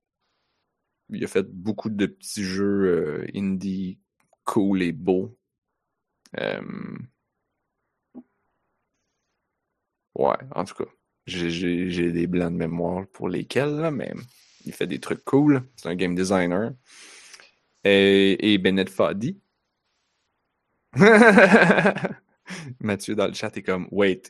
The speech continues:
Coop pis Get Over It, c'est fait par le même gars. Ça explique tellement de choses. »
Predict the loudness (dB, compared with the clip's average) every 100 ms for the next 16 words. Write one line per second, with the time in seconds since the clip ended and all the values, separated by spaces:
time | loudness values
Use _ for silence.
0 | _ 4 6 6 -2 2 4 4 4 4
1 | 6 6 2 -6 2 2 4 4 4 4
2 | 2 2 8 8 8 0 2 6 6 6
3 | 0 2 0 4 2 2 0 0 -2 -2
4 | -4 -10